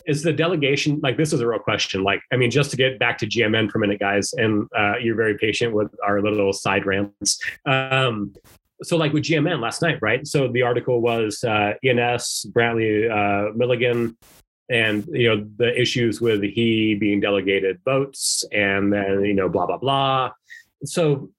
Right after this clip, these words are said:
I mean, the question is, like, does the delegation model in Cardano, is it similar where you have,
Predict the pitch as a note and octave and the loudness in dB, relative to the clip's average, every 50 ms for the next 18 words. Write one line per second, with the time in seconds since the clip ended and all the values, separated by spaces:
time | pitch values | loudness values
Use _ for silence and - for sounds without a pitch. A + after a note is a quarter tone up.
0 | _ _ _ - C#3+ C#3+ D#3 D3+ D3 C#3 - - E3 E3+ D#3 - D3 B2+ D3 D3+ | _ _ _ -6 -2 0 2 2 2 0 -2 -2 -4 -2 -2 -2 -4 -2 0 0
1 | D#3 D3 A#2 - - A#2 G#2+ G2 - - _ _ _ _ _ _ _ _ _ _ | 0 0 0 0 -2 -2 -2 -2 -4 -8 _ _ _ _ _ _ _ _ _ _
2 | _ _ _ _ _ - C#3 C3 C#3 C3+ C#3 - C#3+ B2+ A2+ C3+ C3+ C3 C3 A#2+ | _ _ _ _ _ -2 0 2 2 2 0 -2 -4 -2 0 0 0 2 2 2
3 | B2 B2 A#2+ - - B2 A2+ G#2+ G#2+ A#2+ A#2+ A#2+ A#2+ G#2 - - A2+ G2+ G#2 G2+ | 2 2 0 0 0 -2 0 0 0 2 2 2 0 -2 -2 -2 -2 0 0 0
4 | G#2 A2+ A#2+ A#2 A2+ G#2 - G2+ - - - - B2+ B2 B2 C3 C3 C3 B2 A#2 | 0 2 2 2 2 0 0 -4 -8 -10 -4 -2 -2 0 2 2 2 2 0 0
5 | A2+ G#2+ G#2+ G2+ - A2 G#2+ G#2+ G#2+ G2+ G2 | 0 0 0 0 0 0 0 0 -2 -2 -6